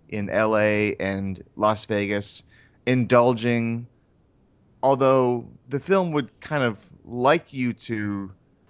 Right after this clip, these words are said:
understand that he is indulging in all kinds of different decadent pastimes.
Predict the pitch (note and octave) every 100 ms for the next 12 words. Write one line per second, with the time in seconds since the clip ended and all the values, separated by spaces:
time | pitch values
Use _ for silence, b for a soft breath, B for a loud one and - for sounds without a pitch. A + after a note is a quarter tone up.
0 | _ _ B2+ B2+ A2+ - - D3+ G#3 F3
1 | A2 G2+ A2+ A2 F2+ - - _ _ _
2 | _ A#2+ A2 A#2+ B2 C3 A#2 A2+ A2 A2+
3 | A2+ A#2 A2+ G#2+ G#2 F#2+ F#2+ G#2 F#2+ -
4 | A2+ A2+ G#2 G2+ - - - C3 D3+ -
5 | G2 G2+ G2+